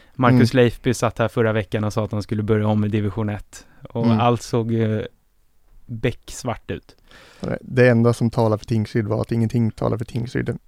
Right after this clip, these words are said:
Speaker 1: Ja.
Speaker 2: tycker inte man ska underskatta den.
Speaker 1: Nej, han var rätt på det där,
Speaker 2: Mm.
Speaker 1: ännu en
Speaker 2: Mm.
Speaker 1: gång.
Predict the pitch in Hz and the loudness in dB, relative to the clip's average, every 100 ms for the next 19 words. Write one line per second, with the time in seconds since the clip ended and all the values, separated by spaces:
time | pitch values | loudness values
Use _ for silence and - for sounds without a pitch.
0 | - 127 120 - 202 185 - 202 165 160 | -2 4 4 4 4 4 4 2 2 2
1 | 190 - 139 123 117 120 113 - 131 143 | 0 2 4 4 4 2 0 -2 2 4
2 | 156 175 - - - 143 156 160 165 131 | 4 2 -6 -10 -2 2 4 4 2 0
3 | 165 185 120 107 123 139 131 139 147 143 | 2 2 2 0 0 2 2 2 2 2
4 | 131 95 | 0 -2